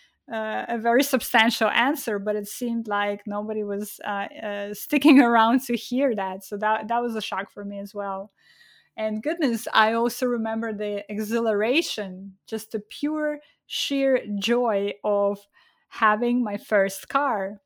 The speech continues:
here in America. So I was sixteen years old, and I was driving a nineteen ninety-one Buick,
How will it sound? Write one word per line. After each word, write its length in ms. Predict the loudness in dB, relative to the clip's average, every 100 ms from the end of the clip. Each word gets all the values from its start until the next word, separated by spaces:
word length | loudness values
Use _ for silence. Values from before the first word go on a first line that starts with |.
| _ -16
here 320 | -6 -2 -2
in 120 | -4
America. 560 | -4 -2 -4 -6 -16 -16
So 200 | -10 -6
I 180 | -4 -4
was 120 | -4
sixteen 440 | -2 -2 -2 -2 0
years 300 | 0 0 0
old, 340 | 0 -2 -4 _ _ _ _ _ _ _ -6
and 560 | -4 -2 -4 -6 -6 -10 -6
I 460 | 0 2 2 -2 -4
was 360 | -4 -4 -4 -6
driving 720 | -4 0 2 0 -2 -2 -4
a 100 | -6
nineteen 500 | -4 0 0 0 0
ninety-one 640 | 0 2 2 2 -2 -2 -2
Buick, 540 | 0 0 2 0 -2